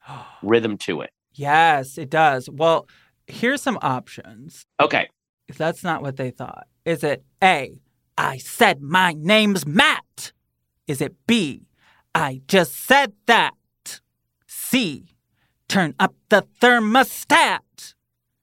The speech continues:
Speaker 1: Or D, "I was gonna eat that"? <laughs> Okay, here we go.
Speaker 2: Um, it's the second one.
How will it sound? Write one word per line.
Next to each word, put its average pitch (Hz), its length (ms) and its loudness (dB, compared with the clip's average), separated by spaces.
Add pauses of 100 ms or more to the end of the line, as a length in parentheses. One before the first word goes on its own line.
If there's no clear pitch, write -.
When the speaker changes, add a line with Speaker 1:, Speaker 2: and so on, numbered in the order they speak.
Speaker 1:
Or 147 220 -2 (200)
D, 151 500 0 (440)
"I 185 180 2
was 180 220 -4
gonna 220 400 4 (100)
eat 269 280 -2 (120)
that"? - 600 0 (280)
<laughs> 190 100 -4 (1400)
Okay, 135 380 -10
here 143 140 -8
we 135 100 -8
go. - 240 -12 (4000)
Speaker 2:
Um, 143 420 2 (480)
it's 139 240 -2
the - 80 -12
second 127 520 -2
one. 85 260 -6